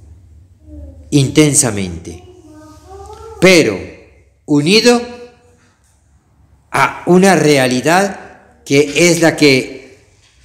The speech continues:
no está viviendo la Iglesia. ¿Por qué?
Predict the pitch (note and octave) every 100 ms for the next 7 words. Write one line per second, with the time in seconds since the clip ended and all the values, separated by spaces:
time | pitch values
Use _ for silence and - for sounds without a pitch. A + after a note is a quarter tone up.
0 | _ _ _ _ _ _ B2 D3+ E3 -
1 | B2 - C#3 B2+ B2 A#2+ A#2 G#2+ A2 G#2
2 | F#2 F#2+ F2+ - F2+ - _ _ _ _
3 | _ _ _ _ _ _ - C3 C3+ E3
4 | G2+ E2+ -